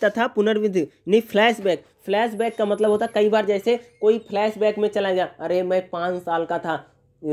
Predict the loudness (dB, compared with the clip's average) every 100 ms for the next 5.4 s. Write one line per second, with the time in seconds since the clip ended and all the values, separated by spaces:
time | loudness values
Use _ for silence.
0 | 0 -2 -2 -2 0 0 0 -2 -2 -2
1 | -2 -2 -2 -2 -2 -6 -12 _ -10 -10
2 | -2 2 2 2 0 0 -4 -2 -2 -2
3 | 0 -2 -4 -4 0 0 2 2 2 2
4 | 2 2 2 0 0 -4 -2 0 0 0
5 | 0 -2 -4 -8